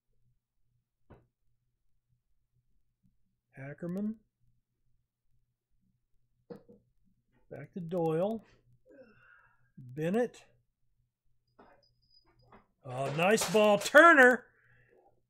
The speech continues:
Oh, he tries to squeeze the near post. Can't get it done. Don't wanna make a sub here. I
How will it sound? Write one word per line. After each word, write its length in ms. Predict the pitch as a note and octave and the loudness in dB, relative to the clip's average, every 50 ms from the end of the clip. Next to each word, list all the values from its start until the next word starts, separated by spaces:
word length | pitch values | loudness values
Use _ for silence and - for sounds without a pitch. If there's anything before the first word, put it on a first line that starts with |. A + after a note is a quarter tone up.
| - - | -12 -8
Oh, 200 | G#3 A3 G#3 G3+ | -4 0 0 0
he 100 | G3 G3 | 0 -2
tries 520 | - - - A3+ A#3 A3+ A3+ A3 F3+ - | -6 -6 -4 -2 0 0 0 0 -2 -6
to 100 | - F#3+ | -10 -12
squeeze 500 | - - - - A3 A3 A3 G#3+ F#3+ E3 | -12 -10 -8 -6 -4 -4 -2 -4 -4 -4
the 100 | F#3 G3+ | -6 -4
near 240 | G3 G3 G3+ G3 F#3+ | -4 -4 -4 -4 -6
post. 520 | F#3+ - - G3+ G3 G3 F#3+ - - - | -6 -4 -4 -2 -2 -2 -4 -8 -12 -14
Can't 340 | - - A#3+ A#3+ A#3 F#3 E3 | -8 -4 -4 -4 -4 -4 -6
get 180 | E3 E3+ E3 D#3+ | -6 -6 -4 -6
it 160 | D3+ C3+ C3+ | -6 -10 -10
done. 460 | C#3 D3 D3 D3 D3 D3 C#3+ C#3+ C3+ - _ _ _ _ _ _ _ _ _ _ _ _ _ _ _ _ _ _ _ _ _ _ _ _ _ - | -10 -10 -8 -8 -10 -10 -10 -12 -14 -16 _ _ _ _ _ _ _ _ _ _ _ _ _ _ _ _ _ _ _ _ _ _ _ _ _ -20
Don't 120 | G3 D#3 D3+ | -20 -18 -16
wanna 180 | E3 E3+ E3+ | -14 -12 -12
make 260 | E3 E3+ E3+ D#3+ - | -10 -10 -10 -12 -12
a 60 | D#3+ C#3+ | -14 -16
sub 880 | - - - - - - - - - - F3 D#3+ D3+ D3 C#3+ B2+ A#2 | -16 -18 -18 -18 -18 -20 -18 -18 -16 -14 -12 -10 -10 -10 -12 -12 -14
here. 640 | A2+ C3 C3 B2+ B2 A#2+ A#2 A#2 A#2 A#2 A#2 - - - - - _ _ _ _ _ _ _ _ _ _ _ _ _ _ _ _ _ _ _ _ _ _ _ _ _ _ _ _ _ _ _ _ _ _ _ _ _ _ _ _ | -16 -16 -16 -16 -16 -18 -18 -18 -18 -18 -20 -20 -20 -20 -20 -20 _ _ _ _ _ _ _ _ _ _ _ _ _ _ _ _ _ _ _ _ _ _ _ _ _ _ _ _ _ _ _ _ _ _ _ _ _ _ _ _
I 40 | - | -20